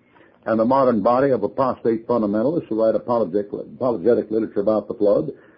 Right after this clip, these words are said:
have all rejected Second Peter three as applying to Genesis one two, which of course it does. So the modern apostate fundamentalist is just as infidelic and just as heretical as the modern evolutionist,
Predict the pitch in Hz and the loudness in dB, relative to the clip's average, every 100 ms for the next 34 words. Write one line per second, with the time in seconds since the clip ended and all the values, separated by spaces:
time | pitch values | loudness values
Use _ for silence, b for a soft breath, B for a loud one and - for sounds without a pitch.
0 | b 131 139 160 143 117 120 113 117 - | b 0 4 4 4 4 2 0 -4 0
1 | 131 135 110 117 107 104 143 156 151 147 | 0 0 -4 -4 -2 0 4 4 6 6
2 | 120 107 113 127 123 120 104 98 120 104 | 4 0 0 0 2 0 0 0 0 -2
3 | 104 - 113 110 104 117 90 151 160 B | -6 -2 0 0 2 2 4 0 0 B
4 | - 127 143 - 117 117 - - b 147 | -2 0 0 2 6 6 4 -4 b 2
5 | 143 98 143 233 107 73 60 52 50 - | 2 2 2 4 4 2 -2 -6 -20 -20
6 | - _ _ _ b b b b b b | -20 _ _ _ b b b b b b
7 | b 120 123 156 214 196 - 170 156 - | b -2 2 2 4 2 2 2 0 0
8 | 147 - 139 127 113 107 139 165 127 98 | 0 2 2 4 2 2 2 0 -2 0
9 | 156 151 - 123 139 113 113 110 127 120 | 2 0 0 0 0 2 2 4 2 0
10 | 107 127 - 101 107 123 110 87 139 139 | 2 2 0 -2 2 2 2 0 -2 0
11 | 113 90 104 101 98 131 113 110 98 117 | 0 0 0 0 0 0 0 0 2 2
12 | 117 98 147 - | 0 -2 -4 -4